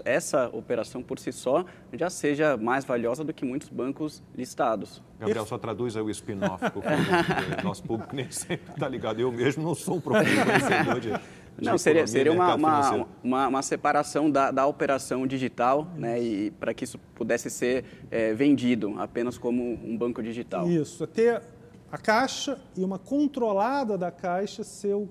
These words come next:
Speaker 3: Banco Caixa Tem. Nós estamos trabalhando nisso, sua pergunta é excelente. Nós estamos lançando, né, preparando o maior programa de microcrédito do Brasil.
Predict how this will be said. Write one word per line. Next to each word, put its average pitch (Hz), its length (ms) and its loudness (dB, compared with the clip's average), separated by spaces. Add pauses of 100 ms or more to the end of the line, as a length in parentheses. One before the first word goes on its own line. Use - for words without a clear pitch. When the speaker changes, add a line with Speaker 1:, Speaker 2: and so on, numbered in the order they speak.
Speaker 3:
Banco 170 340 -2
Caixa 185 320 -10
Tem. 127 240 -10 (460)
Nós 214 180 0
estamos 269 420 -2
trabalhando 170 500 -2
nisso, 143 520 -10
sua 147 100 -12
pergunta 143 320 -6
é 151 40 -10
excelente. 139 580 -10 (420)
Nós 175 260 2
estamos 214 520 -2
lançando, 208 840 -2
né, 165 160 -8
preparando 202 960 0 (320)
o 170 60 -10
maior 180 400 2
programa 226 640 2
de 165 140 -4
microcrédito 226 1120 2
do 175 100 -6
Brasil. 156 600 -4